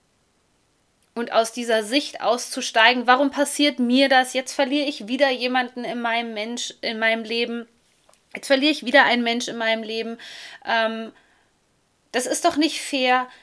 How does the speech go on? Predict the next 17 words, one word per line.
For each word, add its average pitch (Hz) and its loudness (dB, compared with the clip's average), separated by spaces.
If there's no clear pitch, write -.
genau 247 0
aus 247 -2
dieser 302 2
Perspektive 254 -4
auszusteigen 208 -2
und 202 -12
dich - -10
zu - -10
fragen, 226 0
was 220 2
kann 233 -8
hier 233 -2
für - -8
ein 208 -2
Geschenk 226 -6
dahinter 170 -14
stecken? - -18